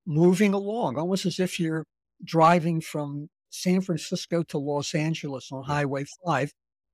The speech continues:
Speaker 1: and it's dull and you just drive. Well, in
Speaker 2: Autopilot.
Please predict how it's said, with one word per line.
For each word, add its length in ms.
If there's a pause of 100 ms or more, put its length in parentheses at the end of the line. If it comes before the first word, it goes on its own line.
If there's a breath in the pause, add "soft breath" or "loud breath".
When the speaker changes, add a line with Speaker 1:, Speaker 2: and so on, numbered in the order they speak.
(120)
Speaker 1:
and 140
it's 180
dull 540
and 120
you 100
just 280
drive. 480 (600)
Well, 320 (100)
in 160
Speaker 2:
Autopilot. 180